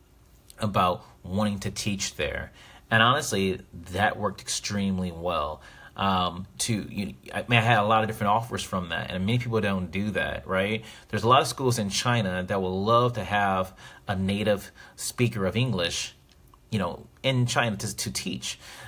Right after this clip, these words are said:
Um, but they don't speak very good English, and they don't know how to connect with those Americans, in this case, to have them come to China. So why, you know, make it difficult for them? I went to them instead and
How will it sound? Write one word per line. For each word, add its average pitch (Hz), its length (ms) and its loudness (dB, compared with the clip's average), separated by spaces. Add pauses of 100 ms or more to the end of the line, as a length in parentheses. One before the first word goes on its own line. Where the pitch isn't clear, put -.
(100)
Um, 90 540 2
but 107 180 6
they 131 100 0
don't 147 260 2 (280)
speak 135 300 0
very 117 240 8
good 107 120 0
English, 123 680 -2 (100)
and 113 100 2
they 113 40 2
don't 120 180 4
know 113 140 4
how 113 380 6
to 107 420 0
connect 110 500 0
with 113 140 2
those 104 240 2
Americans, 95 500 0
in 95 80 0
this 117 200 0
case, 87 380 -4 (440)
to 110 260 4
have 104 300 4
them 104 120 -4
come 98 220 -2
to 98 80 -2
China. 127 480 0
So 113 240 2
why, 127 640 6 (400)
you 110 80 2
know, 101 220 4
make 110 180 2
it 95 80 -2
difficult 104 300 -6
for 104 140 0
them? 123 340 0
I 113 100 2
went 107 280 0
to - 100 -4
them 98 180 -2
instead 90 640 -2
and 92 220 -2